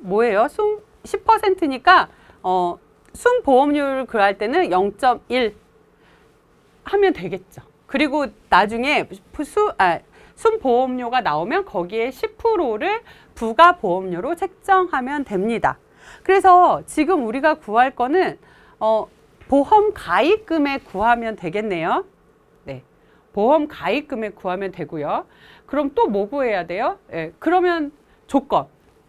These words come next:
아까 조건 두 개 있었죠. 이 보장 수준하고 자기 부담 비율, 이 두 가지를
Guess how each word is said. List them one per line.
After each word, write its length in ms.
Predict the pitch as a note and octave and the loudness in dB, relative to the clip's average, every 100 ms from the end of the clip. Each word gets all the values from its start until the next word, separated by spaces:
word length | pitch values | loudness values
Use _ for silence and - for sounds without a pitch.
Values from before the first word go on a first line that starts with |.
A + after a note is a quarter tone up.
| - | -4
아까 220 | B3 C4 | 0 -2
조건 320 | C4 B3+ C#4 | -2 -4 -4
두 200 | B3 A3 | -4 -8
개 120 | A3 A#3+ | -4 -4
있었죠. 380 | F3+ E3 - | -4 -10 -10
이 160 | C3+ G#3+ | -10 -10
보장 500 | G#3 A3+ A#3+ E4 F4 | -4 -2 2 4 2
수준하고 920 | F4 D4+ B3+ B3 B3 G3 F#3 F4 G#4+ G#4 - _ | 0 -4 -4 -4 -2 -2 0 2 2 0 -14 _
자기 420 | - A3 A3+ D#4 | 0 2 2 0
부담 360 | C4 A3+ B3+ B3+ | -2 0 0 0
비율, 560 | - F3 D#3 E3 G#3+ E3+ | -4 -4 0 0 -2 -2
이 120 | B3 | -8
두 240 | - D#4+ F4 | -4 -2 2
가지를 720 | G#4+ G#4 G4+ E4+ E4+ G#4 | 6 6 4 0 -2 -2